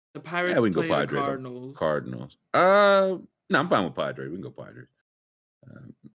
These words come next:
Speaker 2: Fernando Tatis has a nice three, uh, three home run opener. Will a home run be hit in every game?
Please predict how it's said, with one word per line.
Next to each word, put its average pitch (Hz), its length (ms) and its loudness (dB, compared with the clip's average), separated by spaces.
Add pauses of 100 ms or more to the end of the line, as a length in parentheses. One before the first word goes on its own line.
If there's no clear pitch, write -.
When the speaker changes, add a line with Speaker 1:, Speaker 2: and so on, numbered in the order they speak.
(100)
Speaker 2:
Fernando 110 420 2
Tatis 107 560 0
has 90 200 4
a 92 40 -2
nice 90 400 0 (100)
three, 92 580 2
uh, 78 440 -4 (880)
three 117 180 4
home 98 280 2
run 85 160 0
opener. 78 540 -6 (720)
Will 127 200 6
a 139 100 8
home 143 360 2
run 135 180 4
be 123 180 2
hit 123 220 -2
in 98 240 -6
every 123 420 2
game? 73 520 -10